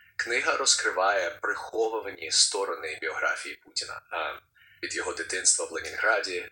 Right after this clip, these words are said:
до стрімкого захоплення влади наприкінці епохи Бориса Єльцина. Гесен стверджує, що його сходження до влади було не дивом і не збігом обставин, а прямим результатом розпаду інституцій,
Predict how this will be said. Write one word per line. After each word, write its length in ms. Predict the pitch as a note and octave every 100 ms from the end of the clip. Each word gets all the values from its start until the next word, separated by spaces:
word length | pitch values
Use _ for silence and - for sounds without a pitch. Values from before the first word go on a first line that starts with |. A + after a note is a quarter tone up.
| -
до 100 | A#2+
стрімкого 520 | - - A2 A#2+ A2
захоплення 600 | - - G2+ G2 G2 F#2
влади 400 | F2 F2+ F#2+ F2+
наприкінці 640 | F#2+ F2+ F2+ F#2 F#2 - F#2+
епохи 440 | F2+ E2 E2 -
Бориса 420 | - - - -
Єльцина. 640 | - G#2 - - - - - _ _ - - _ -
Гесен 380 | - - - C#3+
стверджує, 800 | - - A#2 C3 - F#2+ F2 -
що 280 | - - -
його 240 | - A2
сходження 560 | G2 - A#2 A#2 A2+ G#2
до 140 | G2
влади 440 | F2 F#2+ G2+ G#2+ F#2
було 320 | F#2+ F#2+ F#2
не 140 | F2
дивом 500 | F2+ G2 G#2+ G#2+ - -
і 140 | F#2+
не 100 | F2+
збігом 520 | F2 - A#2 G#2+ - F2+
обставин, 520 | - - G#2+ - - -
а 100 | -
прямим 400 | - F2+ G2 A2
результатом 560 | - - - F2+ F2 E2+
розпаду 480 | F#2 F#2+ - A#2+ -
інституцій, 840 | - - G#2 - A2 - - -